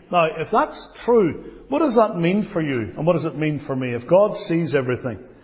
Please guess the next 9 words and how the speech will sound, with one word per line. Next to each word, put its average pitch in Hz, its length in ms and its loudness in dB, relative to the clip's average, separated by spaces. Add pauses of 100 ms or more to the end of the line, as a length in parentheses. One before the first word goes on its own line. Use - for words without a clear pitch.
(240)
he 185 140 4
knows 180 340 6
everything, 139 460 2
it 127 160 -6
can't 208 280 0
be 170 140 0
hidden 160 320 0
from 147 220 0
him. 120 320 -4